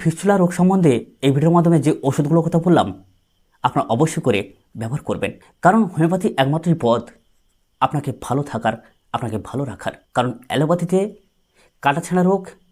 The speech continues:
সার্জারি ছাড়া এই রোগের কোনো চিকিৎসা নেই। এই সার্জারি করতে গেলে ব্যয়বহুল আছে, প্রচণ্ড পরিমাণে খরচ আছে, সাথে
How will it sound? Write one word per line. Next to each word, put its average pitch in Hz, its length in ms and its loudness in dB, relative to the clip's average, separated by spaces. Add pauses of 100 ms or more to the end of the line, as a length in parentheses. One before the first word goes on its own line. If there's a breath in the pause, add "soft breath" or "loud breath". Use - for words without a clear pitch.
(140)
সার্জারি 123 400 0
ছাড়া 147 120 0 (140)
এই 127 80 2
রোগের 120 240 0
কোনো 120 180 2
চিকিৎসা 160 340 0
নেই। 175 80 2 (720 soft breath)
এই - 100 -6
সার্জারি 175 360 0
করতে 175 220 0
গেলে 170 180 4
ব্যয়বহুল 131 460 4
আছে, 175 160 -4 (880)
প্রচণ্ড 151 300 0
পরিমাণে 170 320 4
খরচ 160 260 0
আছে, 170 100 -2 (100)
সাথে 147 180 -2